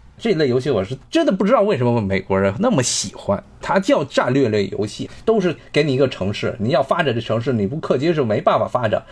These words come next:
然后就眼睁睁看见那些氪了金的人把你这城市不断的烧毁，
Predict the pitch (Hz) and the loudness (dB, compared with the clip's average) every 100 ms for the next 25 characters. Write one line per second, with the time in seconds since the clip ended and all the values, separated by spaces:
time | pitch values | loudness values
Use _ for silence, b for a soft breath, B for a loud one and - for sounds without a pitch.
0 | B 143 180 175 135 98 175 202 196 165 | B 0 4 4 4 2 2 2 0 0
1 | - 143 139 113 143 - - 131 107 147 | -2 0 0 0 0 -2 0 0 2 0
2 | 123 98 101 110 123 101 101 110 113 127 | 2 2 0 0 0 0 0 -2 -2 -2
3 | B B - 156 202 117 - 208 214 127 | B B -4 2 2 2 2 2 2 -2